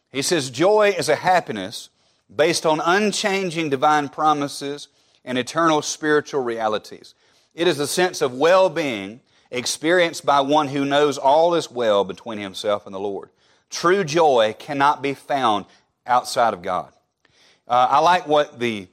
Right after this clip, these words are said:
uh, Westminster Confession says, "Man's chief end is to glorify God and to enjoy Him forever."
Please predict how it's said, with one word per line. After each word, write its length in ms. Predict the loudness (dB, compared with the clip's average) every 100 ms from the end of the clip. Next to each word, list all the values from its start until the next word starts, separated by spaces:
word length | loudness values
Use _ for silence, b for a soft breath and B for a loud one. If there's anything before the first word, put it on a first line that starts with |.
| b b b _
uh, 220 | -20 -20 -20 _
Westminster 760 | -2 0 0 -2 -4 -4 -4 -8
Confession 560 | -8 -2 -2 -2 -6
says, 340 | -2 2 2 0
"Man's 400 | 0 0 -2 -6
chief 460 | -6 -2 -2 -4 -6
end 500 | -2 0 0 -2 -8
is 180 | -10 -10
to 100 | -12
glorify 560 | -2 0 0 0 -2 -2
God 320 | -2 -2 -2
and 140 | -6
to 160 | -12 -12
enjoy 540 | -12 -14 -12 -8 -8
Him 240 | -8 -18 -20
forever." 500 | -20 -20 -20 _